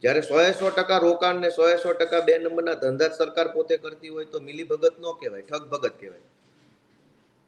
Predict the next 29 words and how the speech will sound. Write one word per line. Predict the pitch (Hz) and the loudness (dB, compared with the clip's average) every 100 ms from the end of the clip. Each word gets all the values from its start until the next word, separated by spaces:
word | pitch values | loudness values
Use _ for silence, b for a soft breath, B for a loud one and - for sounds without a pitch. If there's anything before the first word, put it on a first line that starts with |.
| _ _ _ _ 123 | _ _ _ _ 2
આ | |
લોકો | 147 160 185 | 4 4 0
ઠગભગત | 180 - 165 147 - - | -2 2 4 4 0 -6
છે. | - _ _ _ _ _ _ | -18 _ _ _ _ _ _
સરકારના | - 127 135 160 170 165 | -4 -2 0 0 2 2
માણસો | 147 151 170 165 | 0 0 -2 -2
બધા | 143 147 156 | 0 0 0
ત્યાં | 156 156 | 0 -2
ગેમ | 135 135 139 | -2 -2 0
ઝોન | 151 | -2
ઉપર | 147 147 151 | -2 -4 -6
જઈને | - 143 143 | -8 -10 -12
ફોટો | 135 135 | -14 -12
સેશન | 139 143 147 143 | -12 -14 -16 -12
કરાઈ | 143 143 147 | -6 -2 0
આવે | 135 127 | 2 0
છે, | 117 | -2
પુષ્પગુચ્છ | 117 135 131 143 135 139 - | -12 -18 -12 -10 -10 -12 -10
લઈ | 135 131 | -2 0
આવે | 135 135 127 | 0 -2 -6
છે, | 127 | -6
જાણે | 123 123 120 | -4 -2 -2
કોઈ | 127 123 | -4 -4
મોટો | 123 131 | -4 -4
મેડલ | 110 117 131 | -2 0 -2
જીતી | 123 120 123 | -4 -14 -2
ગયા | 117 | 2
હોય | 113 107 | 2 0
એમ. | 104 | -4